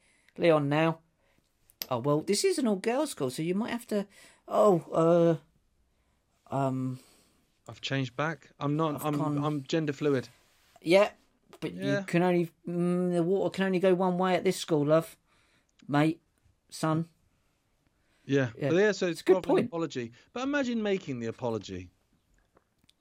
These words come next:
Speaker 1: What did you, what can you say?
Speaker 2: Well, I'm sorry I said,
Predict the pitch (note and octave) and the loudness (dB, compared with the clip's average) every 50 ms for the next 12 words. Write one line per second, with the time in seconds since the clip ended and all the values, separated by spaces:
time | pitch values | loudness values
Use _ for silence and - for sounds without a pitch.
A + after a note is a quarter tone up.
0 | _ - - B3 A#3 F#3+ A3 D4 C#4+ - A#3 - - - A3+ A3 G3 - - G3 | _ -14 -10 -8 -6 -2 -2 -2 -2 -2 -6 -6 -6 -4 -2 -2 -2 0 0 0
1 | E3+ C3+ A2+ - _ _ _ _ _ _ _ - E3+ F#3 - - F3+ E3+ D3 - | 0 0 -2 -6 _ _ _ _ _ _ _ -8 -8 -8 -6 -4 -4 -2 0 2
2 | - G#3 G3 F3+ D3+ C3+ - - C#3+ C3+ | 2 4 4 4 2 0 -2 -4 -6 -6